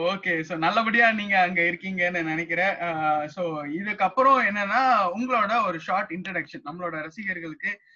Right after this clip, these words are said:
நம்ம ஷோ கேக்குறவங்களுக்கு உங்களை பத்தி ஒரு short introduction.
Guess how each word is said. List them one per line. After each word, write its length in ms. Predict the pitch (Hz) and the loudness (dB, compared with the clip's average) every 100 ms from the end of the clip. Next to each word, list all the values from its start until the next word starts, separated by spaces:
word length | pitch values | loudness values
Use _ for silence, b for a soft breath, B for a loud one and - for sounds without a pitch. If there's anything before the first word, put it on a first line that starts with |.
| b | b
நம்ம 240 | 165 165 | -6 -4
ஷோ 380 | - 233 233 226 | -4 -4 -2 -2
கேக்குறவங்களுக்கு 640 | - 202 220 202 180 170 226 | -2 -2 -2 -2 -4 -6 -4
உங்களை 240 | 233 254 226 | 0 2 0
பத்தி 220 | 202 226 | -2 -6
ஒரு 220 | 196 160 | -6 -6
short 380 | 156 175 196 - | -4 0 0 -2
introduction. 640 | 170 175 180 156 - 190 | -14 -10 -8 -8 -8 -10